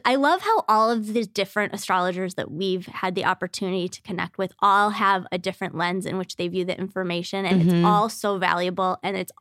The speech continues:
Speaker 1: their delivery is all so fun. Like with Chani and how she does the Spotify playlist that you mentioned, they're so good.
Speaker 2: Yeah.
Speaker 1: So we are really excited to let you guys all know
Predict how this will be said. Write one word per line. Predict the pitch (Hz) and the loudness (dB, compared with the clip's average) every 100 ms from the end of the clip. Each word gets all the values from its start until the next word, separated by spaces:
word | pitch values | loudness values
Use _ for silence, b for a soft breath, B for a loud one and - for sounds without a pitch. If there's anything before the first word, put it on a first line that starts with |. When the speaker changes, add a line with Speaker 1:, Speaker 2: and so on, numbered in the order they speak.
| _ | _
Speaker 1:
their | 214 202 | -2 0
delivery | 196 180 190 185 214 | 0 -2 -4 -2 -2
is | 208 202 | -2 -4
all | - 160 | -4 -4
so | - - 185 | -4 -4 -4
fun. | - 185 180 | -4 -6 -4
Like | 185 | -4
with | 185 - | -8 -10
Chani | - 185 185 185 | -6 -4 -2 -4
and | 180 | -4
how | 175 | -8
she | 170 170 | -8 -10
does | - 185 - B B _ | -8 -10 -14 B B _
the | |
Spotify | 185 - 170 180 185 | -4 2 0 0 -4
playlist | 180 190 190 190 | -2 -2 -2 -2
that | - | -4
you | 190 | -2
mentioned, | 190 190 202 | -2 -4 -4
they're | 185 170 | -4 -6
so | - - - 226 226 220 _ | -6 -4 0 0 0 -2 _
good. | - - - | -6 -4 -4
Speaker 2:
Yeah. | - 180 165 151 B B | 2 6 6 4 B B
Speaker 1:
So | - - 208 | -8 -2 0
we | 190 175 185 226 226 226 | -2 -6 -4 -2 0 0
are | 208 | 0
really | 196 190 185 | 0 0 0
excited | 180 - 175 175 | -4 -4 -4 -4
to | - 185 | -4 -6
let | - | -6
you | 175 | -6
guys | 170 - | -6 -6
all | 107 113 | -6 -6
know | - 120 | -4 -4